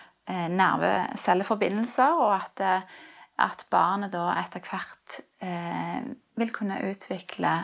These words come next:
seg, eh, intellektuelt og språklig, eh, ved at du, ehm, ja, setter ord på ting. Ehm,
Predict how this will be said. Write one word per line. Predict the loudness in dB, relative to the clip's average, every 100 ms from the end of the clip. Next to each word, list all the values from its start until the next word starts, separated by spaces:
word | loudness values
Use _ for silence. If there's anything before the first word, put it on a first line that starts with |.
| -6 -18 -20 -20 _
seg, | -4 0 0 -2 -2
eh, | 0 0
intellektuelt | -2 0 0 0 0 2 4 2 -2 -2
og | -2
språklig, | -2 0 0 -2 -10 -6 -6 -6 -12 -8
eh, | -4 -4
ved | -2 0
at | -2 0 2
du, | 4 2 -2 -16 -16 -18 -20 _
ehm, | -4 -2 -2 -2 -2 -2 -2 -2 -2 -4 -8 -12 -16 _
ja, | 4 6 6 0
setter | -8 -6 -4 -2
ord | 2 2 2
på | -4 -4
ting. | -2 -2 -4 -10 -20 _ -6
Ehm, | -2 -2 -4